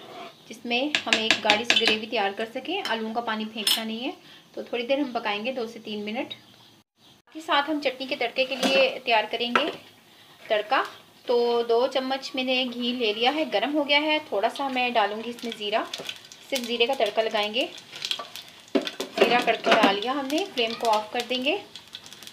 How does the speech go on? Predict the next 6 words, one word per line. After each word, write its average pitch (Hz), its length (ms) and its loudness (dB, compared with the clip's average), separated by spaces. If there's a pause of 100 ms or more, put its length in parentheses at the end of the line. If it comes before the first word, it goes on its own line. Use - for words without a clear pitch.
(1800)
और 202 360 0 (300)
पैन 226 560 6
उठाकर 226 580 -4 (1300)
यहाँ 208 180 -8
ले 202 140 -4
आएंगे 202 360 -6